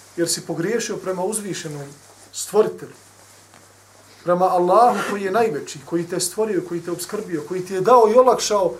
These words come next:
da čak i taj grijeh možeš učiniti. Pa ti dao noge kojim hodiš, pa ruke kojim uzimaš, oči kojim vidiš, sluh, jezik, srce, snagu, sve ti on dao. I opet griješiš.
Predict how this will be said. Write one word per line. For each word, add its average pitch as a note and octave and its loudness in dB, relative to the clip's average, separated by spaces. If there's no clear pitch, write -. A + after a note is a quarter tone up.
da F3+ 0
čak B3+ 2
i F#3 -10
taj A3 2
grijeh A#3+ 2
možeš E3 -2
učiniti. - -18
Pa F3 -2
ti E3+ -6
dao F#3+ 2
noge F3+ 2
kojim E3+ -4
hodiš, F#3 -8
pa D#3+ -10
ruke F#3 -8
kojim E3 -14
uzimaš, F#3 -10
oči G#3+ 0
kojim F3 -10
vidiš, E3 -16
sluh, G3+ -6
jezik, - 2
srce, A3+ -4
snagu, G3+ -2
sve C#4 -4
ti A#3 -6
on G3+ -4
dao. D#3+ -6
I F#3+ 0
opet C4 2
griješiš. F3+ -6